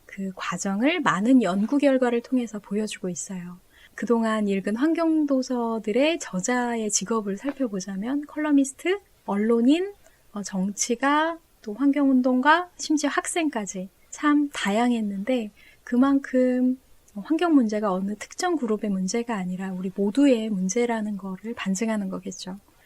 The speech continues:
특히 이번에 만난 저자 호프자런은 노르웨이 오슬로 대학의 지질학자이자 교수, 또 다양한 수상 경력을 지닌 여성 과학자예요. 타임지에서 선정한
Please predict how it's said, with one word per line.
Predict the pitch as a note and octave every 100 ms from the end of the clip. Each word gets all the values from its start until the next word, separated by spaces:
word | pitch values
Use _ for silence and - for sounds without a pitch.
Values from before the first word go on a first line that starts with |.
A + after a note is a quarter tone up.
| _ -
특히 | F#4 C#4+ G#3+
이번에 | B3 F4 F4
만난 | D#4+ G3 F#3+ G#3 G#3 A3+ A#3+
저자 | G#3 F3+ F#3+
호프자런은 | G3+ E4+ D#4+ C4 G3+ G3 G3+ C#4+ A3 F#3+ F#3
노르웨이 | A3 D#4+ D4 C#4+
오슬로 | A3 F3+ A3+ D#4 D#4
대학의 | D4 C4 B3+ B3+ B3 B3
지질학자이자 | - G3 B3+ B3+ B3 - G3+ F#3+ F#3 G#3 B3+ F4 - _
교수, | - G3 - D#4 F#4 - _ _ -
또 | -
다양한 | - G3+ C4+ D4 D4
수상 | F#4+ F#4 F4+ E4+
경력을 | G3+ F#3+ A3 A#3+ A3+
지닌 | - F#3+ F#3+
여성 | E3+ F3 C4+ C4
과학자예요. | - F3+ - - G3 F#3 F#3 G#3+ A#3+ A3+ _
타임지에서 | - F4 F#4 F4 C#4+ B3+ A#3+
선정한 | C#4 C4 B3 A#3+ D#4+